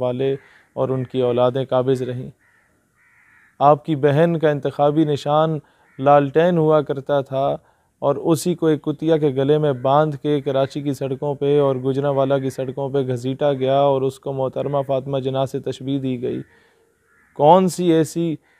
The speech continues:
नंगी गालियाँ हैं जो कायदे आज़म की बहन को नहीं बकी गई थीं जब वो सदारती इलेक्शन में थीं? ये सब कहानी फिर से ही।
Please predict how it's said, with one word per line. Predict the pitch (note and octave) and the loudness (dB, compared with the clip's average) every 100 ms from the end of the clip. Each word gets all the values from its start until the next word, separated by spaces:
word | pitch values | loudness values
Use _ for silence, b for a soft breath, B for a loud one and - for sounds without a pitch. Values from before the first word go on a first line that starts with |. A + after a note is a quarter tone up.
| _ _ _ _ - | _ _ _ _ -4
नंगी | C#3+ E3 F3 D3+ | 0 4 4 4
गालियाँ | C#3 C#3 D#3+ F3 D3+ | 4 2 2 2 2
हैं | D3+ | 2
जो | D3+ C#3+ | 0 -2
कायदे | C#3 C#3 C#3 | -2 0 0
आज़म | C3 C#3+ | -2 -4
की | C3+ | -4
बहन | B2+ C3 C#3 C#3 | -4 -2 -2 -4
को | C#3 | -6
नहीं | C3 C3+ F3 | -2 2 4
बकी | D3+ C3 C#3+ | 2 0 0
गई | C3 C3 | 0 -2
थीं | B2+ C3+ C3 | -4 -8 -4
जब | C3 B2 | -4 -4
वो | C3 | -6
सदारती | C3 B2+ B2+ - C3 | -4 -2 -4 -4 -6
इलेक्शन | B2+ B2+ - C#3 | -4 -4 -6 -10
में | A#2+ | -10
थीं? | - - | -12 -20
ये | - _ _ _ _ _ _ _ _ _ - | -20 _ _ _ _ _ _ _ _ _ -12
सब | D3+ G3+ | -4 -4
कहानी | - D#3+ D#3+ D#3+ | 2 2 4 2
फिर | C#3+ | 0
से | D3 - | -2 -6
ही। | C#3 | -14